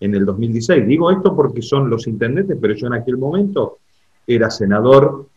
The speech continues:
electo en el dos mil quince, fui reelecto en el año dos mil diecinueve,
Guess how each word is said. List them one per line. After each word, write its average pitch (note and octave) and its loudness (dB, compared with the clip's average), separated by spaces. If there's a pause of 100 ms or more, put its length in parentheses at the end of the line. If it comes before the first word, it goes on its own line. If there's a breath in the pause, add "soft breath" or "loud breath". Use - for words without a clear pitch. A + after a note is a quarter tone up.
electo A#2 0
en A2 0
el G#2+ 0
dos G#2+ 2
mil A2+ -4
quince, F#3+ 0
fui B2+ -2
reelecto A#2 -2 (760)
en A2+ 0
el A2+ 2
año A#2+ 4
dos G#2 0
mil A2 2
diecinueve, C#3 2